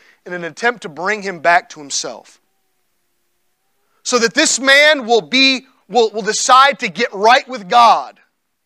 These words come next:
and have the blessings of God upon his life instead of the curse of God upon his life.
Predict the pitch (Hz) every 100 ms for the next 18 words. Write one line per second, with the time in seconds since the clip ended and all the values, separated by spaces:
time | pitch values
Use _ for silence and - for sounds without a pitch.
0 | _ _ _ _ _ _ _ _ _ _
1 | _ _ _ _ _ _ _ _ 151 156
2 | 185 165 160 214 214 180 139 123 139 131
3 | 131 135 127 123 127 131 - 120 156 135
4 | 120 - 131 - 104 107 104 101 104 101
5 | - 104